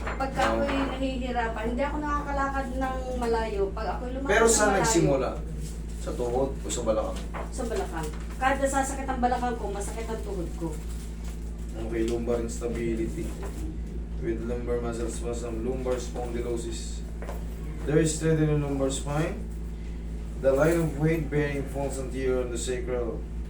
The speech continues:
Speaker 2: Promontory spar formation seen L one, L two, L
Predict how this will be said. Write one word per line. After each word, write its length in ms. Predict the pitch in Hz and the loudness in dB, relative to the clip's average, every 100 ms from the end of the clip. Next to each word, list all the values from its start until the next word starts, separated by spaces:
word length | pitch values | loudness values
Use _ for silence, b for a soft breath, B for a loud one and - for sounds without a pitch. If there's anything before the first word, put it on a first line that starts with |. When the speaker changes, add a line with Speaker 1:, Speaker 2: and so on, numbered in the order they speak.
| - - - | -6 -6 -6
Speaker 2:
Promontory 560 | 123 120 120 120 117 110 | -4 -4 -2 0 0 0
spar 560 | 110 - - 131 151 156 | -2 -4 -2 2 4 4
formation 400 | - - - - | 4 2 2 2
seen 320 | - - - - - | 0 -2 -2 -2 0
L 80 | - | 0
one, 80 | 131 120 | 0 -2
L 80 | 113 - | -4 -2
two, 120 | 123 | 0
L 120 | 120 | 0